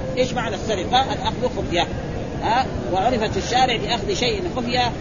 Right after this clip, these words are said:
ليس للآخذ أخذه. أما إذا كان أخذ من أبيه، سرق من أبيه أو سرق من بيتهم أو سرق مثلًا هو خادم مؤمن، ها؟ مؤمن على دكانه وعلى بيته وسرق، هذا لا تقطع يده.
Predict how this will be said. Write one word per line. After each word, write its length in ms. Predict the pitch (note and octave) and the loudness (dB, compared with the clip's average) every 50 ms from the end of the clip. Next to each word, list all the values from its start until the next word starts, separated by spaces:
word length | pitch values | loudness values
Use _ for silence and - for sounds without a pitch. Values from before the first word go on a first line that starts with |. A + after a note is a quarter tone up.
| - - - F#3+ | -6 -4 -2 0
ليس 200 | B3 B3+ A#3 B3 | 0 2 2 2
للآخذ 760 | A3+ A3 G#3 F#3+ - G#3 A3+ A#3+ - F3+ F3 A3+ A#3 G3+ | 0 0 0 0 -2 0 0 2 0 0 2 0 0 2
أخذه. 680 | A3 G#3+ G#3+ - - - F3 D#3+ - - - - - G#3 | 0 0 0 -2 -2 -2 -4 -4 -4 -4 -4 -2 -2 0
أما 200 | A#3 A#3 A#3 G#3 | 0 2 2 2
إذا 140 | G3+ G#3 F#3+ | 2 0 2
كان 180 | - A#3+ A#3 F#3+ F3 F3 D#3+ - - - A3+ | 2 2 2 2 0 -2 -4 -4 -4 0 0
أخذ 320 | A#3+ - A#3+ G#3+ G#3+ G3+ | 2 2 2 0 0 0
من 160 | G3+ F#3+ F#3+ | 0 -2 -2
أبيه، 260 | F#3+ F3+ - A#3 G3 - - - - D#3+ | -2 0 0 0 0 0 -2 -4 -4 -4
سرق 280 | F#3 G#3 G#3 G3+ G3 F3+ | -2 0 0 0 0 0
من 140 | F#3 F3 E3+ | -2 -2 -2
أبيه 240 | E3+ D#3+ - G#3+ G#3 | -2 0 0 0 0
أو 100 | E3+ F3 F3 F3 | 0 0 0 0
سرق 260 | G3 G#3 G#3 F#3+ G3 | 0 0 0 0 0
من 320 | F#3 F3+ E3+ E3+ E3 C#3+ - - - - - - | 0 0 0 -2 -2 -4 -4 -4 -6 -6 -4 0
بيتهم 440 | - G#3+ A3 G#3+ G#3 G#3+ F#3+ F#3+ F3+ F#3 - F3+ | 2 4 4 4 4 2 0 0 -2 -2 -2 -4
أو 60 | F3 - | -4 -2
سرق 320 | A#3 A3+ G3+ F#3+ F#3+ F#3+ F#3 | 0 0 0 0 2 0 0
مثلًا 260 | F3+ F#3 F3 F3 E3+ E3 D3 D3 C3+ - - - - F3 A3 | 0 0 0 2 2 0 0 -2 -2 -4 -4 -4 0 2 2
هو 200 | G#3+ G3 G3 F#3 E3+ F3+ - - | 4 4 4 2 2 0 0 4
خادم 300 | A3 A3+ G#3+ F3+ F#3 F3 - - - - - - - - - - F3 | 4 4 6 4 2 0 -2 -4 -6 -6 -6 -6 -6 -6 -6 -6 -4
مؤمن، 420 | E3+ - A#3 B3+ A#3+ G#3 F#3 D3+ - - - - - D#3+ | -2 0 0 0 2 0 0 -2 -2 -4 -6 -6 -4 -2
ها؟ 260 | F3 G3 A#3 B3+ C4 G#3+ | -2 0 2 2 2 2
مؤمن 380 | F#3+ G3+ G3+ G#3+ G3+ F#3 F3 E3+ | 2 2 2 2 2 0 0 0
على 260 | E3 E3 E3 E3 D#3 D#3 - D3+ - D3+ - C#3+ - F3 D#3+ - - | 0 0 2 2 2 2 0 -2 -4 -4 -4 -4 -4 -4 -4 -2 2
دكانه 280 | G3+ G#3 G3 F#3+ F#3 | 4 4 4 4 2
وعلى 300 | E3 D3+ D3+ D#3 D#3 D3 D#3 | 0 0 0 0 0 0 0
بيته 280 | F3+ G#3 G#3 - F#3+ F#3 E3+ | 2 2 2 0 0 0 -2
وسرق، 300 | D3+ - G3+ G3+ G#3+ A#3 - - - - - | 0 0 0 0 0 -2 -4 -4 -6 -4 0
هذا 220 | A#3+ C#4 C#4+ C#4 | 0 2 2 2
لا 160 | D4 D4 C#4+ B3 | 2 2 2 2
تقطع 300 | A#3 D#4 - - - E3 | 2 2 0 0 -2 -2
يده. 120 | E3 D#3+ | -2 -2